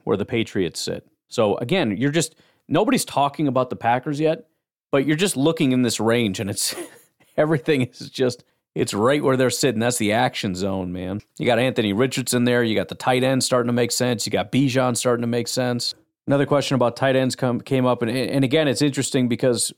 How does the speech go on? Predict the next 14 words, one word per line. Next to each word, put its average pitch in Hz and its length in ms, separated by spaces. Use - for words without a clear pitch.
we 151 220
always 143 340
get, 131 340
and, 120 200
and 127 140
this 135 140
is, 139 160
this 156 200
is, 139 220
every 175 300
year 156 200
there 131 200
are 113 120
reminders, 107 760